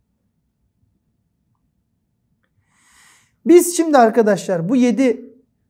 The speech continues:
fakültenin öğrencilerinin özelliklerini okuyacağız. Bu fakülteye giren ve o fakülteden de inşallah mezun olan öğrencilerin de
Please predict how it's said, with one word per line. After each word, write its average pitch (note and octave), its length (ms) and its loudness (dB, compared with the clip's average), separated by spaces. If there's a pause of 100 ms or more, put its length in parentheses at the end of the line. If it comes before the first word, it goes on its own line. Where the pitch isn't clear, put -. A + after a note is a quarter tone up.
(540)
fakültenin G3 960 -2 (300)
öğrencilerinin G3+ 1300 0
özelliklerini F#3 720 2
okuyacağız. B2 680 -12 (1200)
Bu C#4 100 -2
fakülteye A#3 920 0 (640)
giren A3 680 -2
ve F3+ 120 -4
o C4+ 160 0
fakülteden G3 640 -4
de F#3 80 -8
inşallah F#3 500 -6
mezun G3 380 -6
olan F#3 340 -6
öğrencilerin F#3+ 720 -4
de D#3+ 300 -8